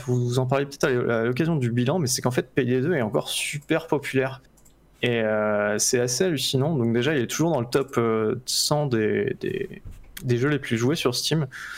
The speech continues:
Donc il y a environ, euh, je sais pas, euh, entre vingt et trente mille joueurs, euh, en moyenne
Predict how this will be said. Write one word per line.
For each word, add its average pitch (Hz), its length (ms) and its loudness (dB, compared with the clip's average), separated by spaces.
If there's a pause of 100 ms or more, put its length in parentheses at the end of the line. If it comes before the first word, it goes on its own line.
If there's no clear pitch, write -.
(100)
Donc 123 120 2
il 127 40 6
y 120 40 4
a 113 40 2
environ, 123 600 2
euh, 107 280 0
je - 100 2
sais - 80 -6
pas, 110 400 0
euh, 98 400 -4 (280)
entre 117 260 -2
vingt 127 220 2
et 143 60 -2
trente 135 300 -2
mille 135 140 2
joueurs, 127 320 2
euh, 110 240 2
en 107 80 2
moyenne 113 540 2